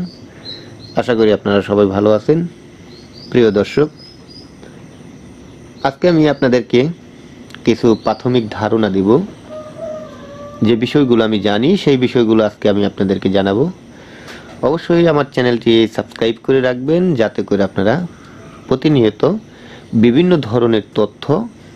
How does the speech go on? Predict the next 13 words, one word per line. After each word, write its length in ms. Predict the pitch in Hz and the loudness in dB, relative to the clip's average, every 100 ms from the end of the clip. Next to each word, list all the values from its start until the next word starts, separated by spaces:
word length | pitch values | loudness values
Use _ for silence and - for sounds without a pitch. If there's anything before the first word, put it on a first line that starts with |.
| - - - - - - - - | -20 -20 -20 -20 -20 -20 -14 -8
আপনারা 320 | - 101 95 95 - - | -2 0 2 0 -4 -4
এখান 220 | 110 131 | -2 -2
থেকে 220 | 117 101 98 98 - - - - - - - - - | 0 2 0 -2 -12 -20 -20 -20 -20 -20 -20 -20 -8
পান। 200 | - 185 - - - - - - - - - - - - - - | -8 -8 -14 -20 -20 -20 -20 -20 -20 -20 -20 -20 -20 -20 -10 -2
যাই 160 | 156 | 0
হোক 220 | 156 165 - - - - - | 2 -2 -4 -12 -18 -16 -4
দর্শক, 340 | 123 - 147 135 - - | -4 0 0 0 -6 -8
আমি 160 | 113 127 | 0 2
আজকে 160 | 127 - | 0 -2
আপনাদের 340 | 127 123 117 107 | -2 0 0 0
সাথে 240 | 123 117 | -2 -2
আলোচনা 320 | 110 110 117 107 | -2 -2 -4 -2
করব 260 | 113 107 | 2 4